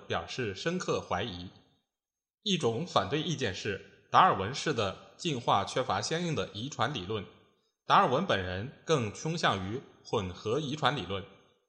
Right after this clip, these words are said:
这一理论认为，子代是其父母的混合产物，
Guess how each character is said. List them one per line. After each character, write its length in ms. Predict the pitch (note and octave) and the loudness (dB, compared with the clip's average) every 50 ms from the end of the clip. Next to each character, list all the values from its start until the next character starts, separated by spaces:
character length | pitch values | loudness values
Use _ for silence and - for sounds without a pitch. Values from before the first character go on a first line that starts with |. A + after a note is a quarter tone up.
| _ _ - | _ _ 0
这 100 | - F#3+ | 2 4
一 100 | G#3 G#3 | 4 4
理 180 | G3 D3 G2 F#2 | 4 2 2 4
论 220 | A2+ B2 A2+ G#2 | 4 4 4 4
认 160 | C3+ C3+ A#2 | 2 0 2
为， 240 | F#2+ F#2 F#2 G2 A2+ - - - - | 2 0 -2 -2 -4 -8 -14 -20 -14
子 220 | - - - A2 G2 | -8 -4 -4 0 4
代 260 | D3 D#3+ C#3+ A#2 G#2+ | 6 6 8 6 6
是 140 | - D3 B2+ | 2 0 -4
其 200 | - - B2+ C#3+ | -4 -4 -6 -6
父 240 | - - G#3 G3+ D#3 | -6 -4 -2 -2 0
母 140 | G#2+ F#2+ | 0 -2
的 140 | F2+ A#2 D3 | -2 -4 -4
混 180 | D3+ - G2 F2+ | -2 -4 -4 -2
合 160 | - A#2+ D#3 | -2 -2 -2
产 240 | - - A2 F2+ G2+ | -2 -2 -6 -4 -4
物， 180 | A#2+ G#2 F2+ | -4 -4 -4